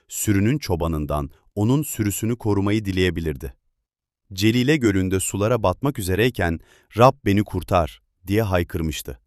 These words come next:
ve İsa onu kurtarmak için elini uzatmıştı. Aynı şekilde şimdi de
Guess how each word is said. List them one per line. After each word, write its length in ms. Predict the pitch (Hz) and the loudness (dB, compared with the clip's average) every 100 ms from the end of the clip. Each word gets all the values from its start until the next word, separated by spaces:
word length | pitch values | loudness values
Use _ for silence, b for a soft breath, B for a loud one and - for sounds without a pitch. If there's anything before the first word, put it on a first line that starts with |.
| _ _ b b - | _ _ b b -4
ve 120 | 92 - | -2 0
İsa 440 | 113 127 98 80 | 0 2 2 0
onu 260 | - 104 147 | 0 0 0
kurtarmak 560 | 113 101 104 110 147 | -4 0 2 4 0
için 260 | - - 143 | -4 -4 -4
elini 260 | 107 98 98 | 0 2 2
uzatmıştı. 680 | 87 76 73 71 - - - _ _ _ _ _ _ - | 2 -2 -4 -6 -12 -14 -16 _ _ _ _ _ _ 4
Aynı 260 | 156 185 | 4 4
şekilde 420 | 101 90 - 76 76 | 0 -2 -4 -6 -4
şimdi 340 | - 170 87 | -2 -2 0
de 180 | 73 | -4